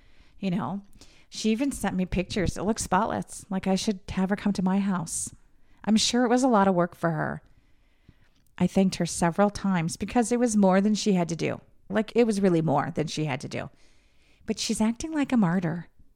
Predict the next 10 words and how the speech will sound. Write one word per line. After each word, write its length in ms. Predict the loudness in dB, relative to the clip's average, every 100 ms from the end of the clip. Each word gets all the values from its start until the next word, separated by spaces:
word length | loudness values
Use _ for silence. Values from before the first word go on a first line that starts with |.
| -20 -20 -16 -10
<laughs> 680 | -10 -10 -16 _ -20 -16 -4
which 240 | -4 -2
none 200 | 0 4
of 100 | 4
us 200 | 4 4
have 100 | 4
any 140 | 4 4
patience 440 | 2 0 -2 -4
for. 220 | -2 -4
<laughs> 40 | -4